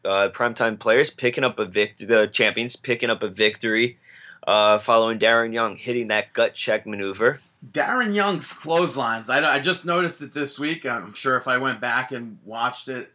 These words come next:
Speaker 2: other times, actually,
Speaker 1: Mm-hmm.
Speaker 2: maybe I didn't just notice it this week, but his clotheslines look very weak.
Speaker 1: Yeah, they really do.
Speaker 2: And I guess
Speaker 1: What have you?
Speaker 2: other
Speaker 1: Yeah, what
Speaker 2: than
Speaker 1: else have you been noticing with Primetime Players?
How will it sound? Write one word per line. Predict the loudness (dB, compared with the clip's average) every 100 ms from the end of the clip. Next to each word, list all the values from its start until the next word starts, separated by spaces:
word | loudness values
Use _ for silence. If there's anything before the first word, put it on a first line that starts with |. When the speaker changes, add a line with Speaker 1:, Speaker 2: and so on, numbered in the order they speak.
| -10
Speaker 2:
other | -6 -6
times, | -6 -2 -2 -2 -6 -10
actually, | -8 -6
Speaker 1:
Mm-hmm. | -4
Speaker 2:
maybe | -4 -6 -10 -16
I | -14
didn't | -10 -8 -8
just | -10 -12
notice | -10 -10 -10
it | -12
this | -14 -12
week, | -12 -12
but | -6
his | -4 -4
clotheslines | -4 -2 0 0 0 0 -2
look | -8 -12
very | -14 -20 -8 -2 0 -2
weak. | -8 -12 -16 _ _ _ _ _ _ _ -4
Speaker 1:
Yeah, | 2 4 4 2 -6 _ _ _ _ _ _ _
they | -4
really | 2 2 2
do. | 2 0 0 -6 _ _ _ _
Speaker 2:
And | -12 -6 -6 -6 -8 -12 -12
I | -4
guess | 4
Speaker 1:
What | 6
have | 6 2
you? | -2 -8 -12 _ -4
Speaker 2:
other | 4
Speaker 1:
Yeah, | 4
what | 6
Speaker 2:
than |
Speaker 1:
else | 4 4
have | 0 -2
you |
been | -2 -2
noticing | 0 -2 -2 -8
with | -8
Primetime | -4 -4 -2 -6
Players? | -2 0 0 -2 -8